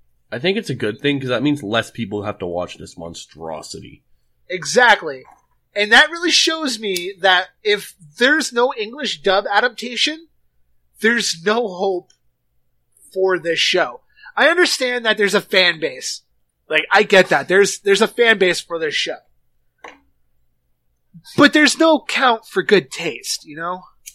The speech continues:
Speaker 1: Yeah.
Speaker 2: And, you know, we're gonna,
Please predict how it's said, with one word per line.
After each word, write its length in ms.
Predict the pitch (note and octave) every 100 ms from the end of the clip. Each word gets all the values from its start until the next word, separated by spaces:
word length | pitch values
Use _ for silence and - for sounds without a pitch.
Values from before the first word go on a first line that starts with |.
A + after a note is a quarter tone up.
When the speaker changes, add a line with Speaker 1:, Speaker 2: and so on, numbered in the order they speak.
| _ _ _
Speaker 1:
Yeah. 260 | A2 F#2 - _ _ _ _ _ _ _ _ _ _ _ _ _ _ -
Speaker 2:
And, 320 | G#3+ G#3+ G#3+ _ _ _ _ _ _ _ _ _ _ _
you 120 | G3+
know, 160 | G#3 G#3
we're 180 | G#3+ C#4
gonna, 160 | D4